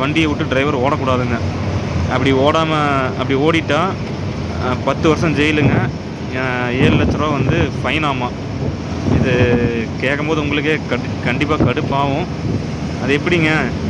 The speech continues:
இப்போ நம்ம லாரியில் போயிட்டுருக்கோம், இப்போ in case தவறுதலா அதான் இந்த லெஃப்ட் சைடில் இருக்குது பார்த்தீங்களா மிரரு, இதில் வந்துட்டு ஒரு இந்த செகண்ட் ஆக்சில் வந்துட்டு அது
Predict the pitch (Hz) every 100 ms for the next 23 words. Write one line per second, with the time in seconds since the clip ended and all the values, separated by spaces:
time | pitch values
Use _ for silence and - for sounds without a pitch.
0 | - 127 - 127 120 120 151 165 131 151
1 | 147 143 131 147 160 - 135 135 135 151
2 | 160 147 139 143 143 156 139 139 - -
3 | - - 131 139 120 165 156 139 139 139
4 | 127 131 139 131 131 - - - - -
5 | - - - - - 143 143 151 160 170
6 | 190 - - 135 151 156 147 139 135 139
7 | 135 - 147 175 170 165 156 151 147 156
8 | 170 151